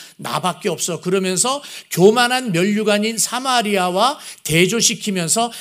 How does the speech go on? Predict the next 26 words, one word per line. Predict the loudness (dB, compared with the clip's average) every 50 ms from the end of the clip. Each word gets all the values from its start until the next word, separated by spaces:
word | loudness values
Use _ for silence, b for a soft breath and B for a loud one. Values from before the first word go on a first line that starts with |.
| B B
하나님이 | -6 -4 -2 0 -2 -2 0 -2 -4 0
직접 | 2 0 0 2 0 0 0 0
등장을 | -2 -6 -4 -4 -4 -6 -6 -8
하시는 | -12 -10 -12 -12 -14 -16 -20
거예요. | _ -20 -20 _ _ _ _ _ _ _ _ _ _ _ _
"내가 | -8 -6 -4 -4 -4 -4 -4 -4 -4 -6 -8 B B B B
너희들의 | -8 -6 -4 -4 -4 -4 -6 -6 -4 -2 -2 -4 -4 -8 -12 -14 -10 -8
영화로운 | -6 -4 -2 -2 -2 -2 -4 -8 -8 -10
면류관이다"라고 | -12 -12 -10 -10 -12 -14 -14 -16 -18 -20 -20 -20 -20 -20 -20 _ -10 -8 -8 -8 -8
이야기를 | -10 -10 -10 -12 -14 -16 -20 -20
하는 | -20 -20 _
거예요. | _ _ B B B B B
그래서 | -2 -2 0 0 -2 -4 B B B
오 | 4 4 4 4
절과 | 4 0 0 0 0 -2 0
육 | -2 -4 -4
절에 | -2 -2 -2 -2 -2
있는 | -4 -4 -4 -4
말씀에서 | -4 -6 -4 -4 -4 -6 -6 -6 -8 -6 -6 -6
우리가 | -6 -6 -8 -10 -8 -8
먼저 | -8 -8 -8 -10 -8 -8 -10
생각할 | -10 -10 -10 -10 -10 -12 -10 -10 -14 -14 -12
게 | -12 -12
뭐냐면 | -12 -12 -14 -14 -14 -10 -6 -6 -6 -6 -8 B B B B B B -4
영화로운 | -2 -2 0 0 0 0 0 0 -2 -2 -2 -4 -8 -10 -8
면류관이신 | -6 -6 -4 -4 -6 -6 -6 -6 -6 -8 -8 -10 -8 -8 -8 -8 -8 -10